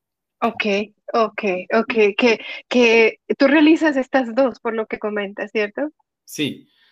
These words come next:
Speaker 2: efectivamente. Trabajo como, como te digo, la formación de traductor, em, es pa-, es simplemente una preparación para los es-, exámenes del Estado,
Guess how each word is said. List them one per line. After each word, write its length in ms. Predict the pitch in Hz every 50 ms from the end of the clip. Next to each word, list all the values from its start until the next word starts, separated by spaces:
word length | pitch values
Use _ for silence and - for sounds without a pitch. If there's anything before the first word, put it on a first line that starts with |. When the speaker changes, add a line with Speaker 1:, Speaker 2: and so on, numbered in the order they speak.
| _ _ _ _ -
Speaker 2:
efectivamente. 760 | 120 - - 123 127 - 127 123 113 104 95 87 85 - - _ _ _ _ _ _ _
Trabajo 560 | - 120 123 123 127 131 139 135 - 156 156
como, 440 | - 143 139 135 123 120 113 110 107
como 200 | - 127 123 123
te 100 | 131 123
digo, 160 | 123 117 117
la 120 | 113 113
formación 480 | - - 127 120 120 117 - 151 156 165
de 80 | 180
traductor, 800 | 175 175 165 143 131 113 - _ - 123 143 175 - - - _ _ _ _
em, 800 | - 123 120 117 117 113 110 110 110 110 110 110 110 107 107 107
es 180 | 127 131 135 135
pa-, 260 | 131 147 135 127 -
es 200 | 139 127 127 -
simplemente 560 | - 147 143 139 135 127 120 120 127 127 160 165
una 480 | 131 123 120 120 127 131 135 - _ _ _ _ _ _ _ _ _ _
preparación 960 | 160 151 170 165 - 135 123 113 107 - - - 151 185 233 277 - - _ _ _ _ -
para 140 | 131 123 117
los 240 | 113 113 110 - -
es-, 320 | 107 - - - - _
exámenes 1000 | - 131 - - 127 120 123 139 156 160 170 180 190 190 - - - - _ _ _
del 220 | 131 120 113 101
Estado, 440 | 95 - - - 98 87 80 76 -